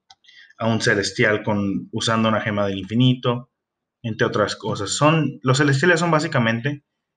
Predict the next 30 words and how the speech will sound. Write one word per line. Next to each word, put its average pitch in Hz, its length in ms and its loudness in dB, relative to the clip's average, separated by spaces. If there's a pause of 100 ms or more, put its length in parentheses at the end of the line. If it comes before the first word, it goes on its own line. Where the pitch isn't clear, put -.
(420)
seres 147 480 2
cósmicos 135 880 0
con 123 180 -4
poderes 123 340 0
inimaginables. 104 680 -4
No, 113 120 -4
verdaderamente 135 520 2
no 131 100 4
sabemos 127 300 0
de 104 60 -2
dónde 107 240 -4
vienen 110 520 -4 (420)
ni 110 120 -4
nada 104 220 -2
así. 98 180 -6
Sabemos 120 400 2
que 120 100 -4
están, 113 540 -2 (500)
son 120 260 0
parte 123 260 0
del 113 100 2
universo 110 520 -2
y 104 80 -4
son 110 560 -4
extremadamente 117 640 -2
poderosos. 101 480 -4
No 107 100 -4
los 104 140 -8
podemos, 98 460 -8
no. 113 240 -6